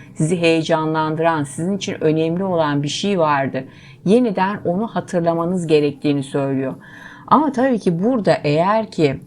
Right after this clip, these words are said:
bu mazeretleri aşabileceğinizi gördüğünüz halde yine de harekete geçmiyorsanız en azından bu sıkıntıdan kurtulun diyor Kılıç Sekizisi. Çünkü burada, e, yani bu skala o kadar geniş ki, e,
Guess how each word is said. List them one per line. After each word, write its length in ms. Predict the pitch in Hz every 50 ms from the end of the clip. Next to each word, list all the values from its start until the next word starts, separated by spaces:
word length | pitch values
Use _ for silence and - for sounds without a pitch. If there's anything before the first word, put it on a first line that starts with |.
| - - -
bu 240 | 160 165 208 226 220
mazeretleri 720 | 202 180 175 170 170 165 175 165 165 165 165 180 180 180
aşabileceğinizi 1300 | - 165 156 - 175 165 165 165 156 156 143 - 165 156 156 156 156 151 147 147 - 196 220 254 262 262 - - - - - - -
gördüğünüz 760 | - 151 160 170 185 190 196 196 220 226 226 233 262 277 - -
halde 400 | - 170 160 151 147 135 - 143
yine 500 | 139 139 139 151 208 254 302 330 320 302
de 40 |
harekete 520 | 262 196 180 180 175 165 170 165 156 - 170
geçmiyorsanız 1040 | 156 151 165 220 220 - - 202 180 165 151 147 - 151 143 135 135 127 127 - - - - - - - - - - -
en 160 | - 196 247
azından 520 | 311 339 320 294 269 240 220 208 190 170 165
bu 80 | 214
sıkıntıdan 760 | 226 - - 254 - 220 208 190 - 196 226 262 294 294 262 -
kurtulun 600 | - 202 196 190 - 311 302 302 254 202 180 151
diyor 260 | 151 151 147 143 143
Kılıç 260 | - 170 185 220 202
Sekizisi. 540 | - - 165 151 - 151 147 139 143 - -
Çünkü 360 | - - 247 262 302 277 226
burada, 440 | 247 269 269 240 226 233 277 330 330 - - - - - - - _ -
e, 100 | - 165
yani 680 | 165 165 165 160 160 160 160 160 156 147 156 156 156 160
bu 60 | 196
skala 400 | 220 - - - - 302 294 277
o 100 | 202 -
kadar 300 | - 202 202 226 226 226
geniş 500 | 214 185 196 208 233 285 330 - - -
ki, 320 | - 170 156 147 139 139 - - - - - - - - -
e, 100 | -